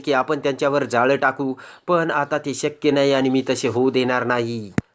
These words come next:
त्यांना आश्रम विकत घ्यायचा होता ना, म्हणून त्यांनी हेच केलं आणि त्या जाळ्यात मधुभाऊ अटकले." तर आता अर्जुन म्हणतो की, "आता त्यांनी डॅडला टार्गेट केलंय." तर आता सायली म्हणते की,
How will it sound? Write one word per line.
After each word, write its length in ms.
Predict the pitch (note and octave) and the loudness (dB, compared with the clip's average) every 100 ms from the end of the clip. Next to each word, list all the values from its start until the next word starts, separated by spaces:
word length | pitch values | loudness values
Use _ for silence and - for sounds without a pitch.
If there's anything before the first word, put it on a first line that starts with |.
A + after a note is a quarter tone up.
| _ | _
त्यांना 260 | D#3+ E3 F3+ | -8 -4 -2
आश्रम 380 | D3 C#3+ G3+ | -2 -2 -4
विकत 200 | G3+ G3 | -2 -4
घ्यायचा 340 | G3 D#3+ F3 F3+ | -4 -4 -2 0
होता 280 | D#3 E3 F#3+ | 0 0 0
ना, 120 | F3 | 2
म्हणून 220 | D#3+ D#3+ | 0 0
त्यांनी 280 | D#3+ D#3 D#3+ | 0 0 0
हेच 280 | D3 E3+ - | 0 0 0
केलं 200 | D#3 D3+ | 0 2
आणि 200 | D3+ D3 | 2 2
त्या 160 | D3+ | 2
जाळ्यात 340 | C3+ C3 D3+ E3 | 2 2 2 2
मधुभाऊ 400 | A#2+ B2+ C#3+ C#3+ | 0 0 2 4
अटकले." 720 | C#3+ C#3 C#3+ C#3 C#3+ C3 A2+ F#2 - _ - | 4 4 0 0 2 2 2 -2 -10 _ 0
तर 160 | F#3 | 2
आता 280 | E3 D3+ D3+ | 2 0 0
अर्जुन 260 | C#3 D#3+ E3 | 0 -2 -4
म्हणतो 240 | D#3 D3+ D3 | -2 -4 -2
की, 100 | D3 | 2
"आता 280 | B2+ B2+ D#3+ | 2 0 -2
त्यांनी 440 | D3+ C#3+ D3 E3+ | -2 0 2 2
डॅडला 420 | C3+ B2 C#3 C#3+ | 2 2 2 0
टार्गेट 440 | C#3+ C#3 C3 C#3 - | 0 0 0 -2 0
केलंय." 300 | C#3 C3+ C3+ C3+ - - F#3+ | 0 2 0 -2 -16 -8 -2
तर 160 | F#3 | 2
आता 220 | E3 D3+ | 2 0
सायली 340 | D3+ C#3 C3+ F3+ | 0 0 2 2
म्हणते 340 | E3 D#3 D#3+ | 2 2 0
की, 220 | D#3 D#3+ | 0 -2